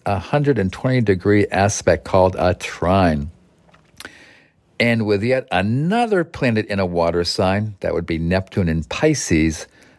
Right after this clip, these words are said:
the emotional nature is further fueled with even deeper stirrings. Neptune is a planet of inspiration, imagination, but also delusion.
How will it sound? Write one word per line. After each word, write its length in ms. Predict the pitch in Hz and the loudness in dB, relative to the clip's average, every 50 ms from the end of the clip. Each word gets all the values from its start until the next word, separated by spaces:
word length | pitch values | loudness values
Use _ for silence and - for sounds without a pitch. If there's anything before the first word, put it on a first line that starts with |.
| _ _ _ - | _ _ _ -8
the 160 | 104 107 110 | -4 -2 -2
emotional 600 | 107 104 107 110 120 127 135 123 - - 123 107 | 0 0 0 0 0 0 -2 -2 -2 -2 -2 0
nature 400 | 101 98 101 101 104 101 - 110 | 0 0 0 0 0 0 -4 -4
is 300 | - 85 92 92 90 - | -2 -2 -2 -2 -4 -4
further 540 | - - - - 143 151 151 147 127 123 101 | -12 -14 -8 -4 0 0 0 0 0 -2 -4
fueled 580 | - - - 90 82 80 76 71 71 69 - - _ _ _ - - _ _ _ _ | -4 -6 -2 0 2 4 4 2 2 0 -6 -14 _ _ _ -20 -20 _ _ _ _
with 180 | 101 98 90 - - 113 | -6 -4 -4 -4 -2 -2
even 320 | 113 117 107 107 92 90 87 - _ | 0 0 2 0 0 -2 -4 -8 _
deeper 340 | - 160 180 175 - 110 92 | 0 0 0 2 2 0 0
stirrings. 800 | - - - - 80 78 78 76 71 71 69 69 69 - - - - _ _ _ _ _ _ _ _ _ _ - | 0 -4 -2 0 2 2 2 2 0 -2 -4 -6 -8 -10 -12 -14 -16 _ _ _ _ _ _ _ _ _ _ -6
Neptune 520 | - 90 101 113 110 - - 143 123 104 | -2 0 0 0 0 -2 0 0 2 2
is 120 | 92 80 | 2 2
a 80 | - 82 | 2 0
planet 480 | 82 - - - 120 110 107 110 104 - | 0 -2 -6 -2 0 2 2 2 0 0
of 260 | - 82 85 - - | 0 0 0 0 -2
inspiration, 800 | 98 101 98 - - 104 92 92 101 110 117 - - 139 127 117 - | -4 -4 -4 -2 0 2 2 4 4 2 2 0 -2 -4 -4 -2 -2
imagination, 1000 | 95 95 95 98 101 104 107 104 - 101 95 98 104 113 113 - - 127 117 110 | -2 0 2 2 2 2 2 2 0 0 0 2 2 2 0 0 -2 -2 -2 0
but 280 | - 113 107 101 - _ _ - | 2 2 2 0 -2 _ _ -2
also 400 | - 127 165 170 - - 127 98 | 0 0 0 0 0 0 0 0
delusion. 840 | 90 90 92 90 98 127 190 247 262 233 - - 90 71 69 64 | 2 0 0 0 0 0 0 2 2 0 2 0 0 0 0 -4